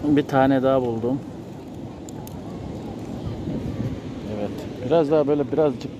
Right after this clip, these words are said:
azıcık daha büyük böyle bulursak daha, daha bir güzel olacak. Tabii ki. Hala geziyoruz.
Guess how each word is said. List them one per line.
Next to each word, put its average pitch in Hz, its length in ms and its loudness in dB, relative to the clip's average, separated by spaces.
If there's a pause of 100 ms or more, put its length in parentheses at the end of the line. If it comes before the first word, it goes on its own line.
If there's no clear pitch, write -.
(120)
azıcık 156 340 0
daha 147 120 6
büyük 131 460 -2 (400)
böyle 131 260 2 (140)
bulursak 151 420 2 (1600)
daha, 120 300 4
daha 120 220 4
bir 120 60 0
güzel 110 340 -2
olacak. 104 360 -4 (1040)
Tabii 110 320 0
ki. 135 60 -4 (1200)
Hala 123 340 4
geziyoruz. 117 760 -2